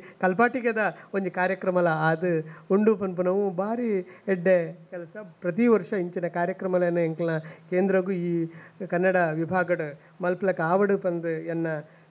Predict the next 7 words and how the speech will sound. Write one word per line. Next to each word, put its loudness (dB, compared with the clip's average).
ಶುಭನ 0
ಹಾರೈ-, 0
ಹಾರೈಕೆ -4
ಮಲ್ತೊಂದು 0
ಬರಿ -6
ಪೊರ್ಲುಡು. -4
ಮ-, -2